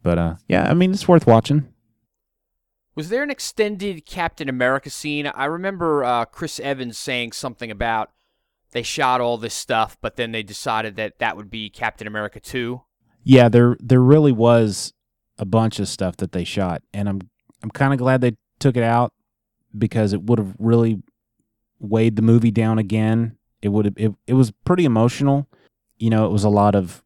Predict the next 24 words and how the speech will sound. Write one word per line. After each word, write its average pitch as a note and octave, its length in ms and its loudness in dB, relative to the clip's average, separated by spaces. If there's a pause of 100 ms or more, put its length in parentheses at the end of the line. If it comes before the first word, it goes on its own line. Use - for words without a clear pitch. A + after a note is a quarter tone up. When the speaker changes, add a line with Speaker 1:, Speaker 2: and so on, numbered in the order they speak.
(140)
Speaker 1:
Cap G#2+ 320 0
getting G2+ 260 4
used G2+ 340 6
to F#2+ 340 2
the F2 140 0
new F#2+ 260 4
world F2 440 2
and E2+ 140 -4
a F2 60 -2
lot F2+ 240 0
of E2 180 -4
reminiscing F#2+ 560 0
about E2+ 400 -2 (260)
the G2 140 -6
people F#2+ 280 -2
he G2 100 -2
used F#2+ 320 -2
to G2+ 80 -4
know. E2+ 420 -2
And, D#2 340 -8 (520)
oh, G#2+ 180 6
we G2+ 160 4
find G2+ 300 -2
out, F#2 240 0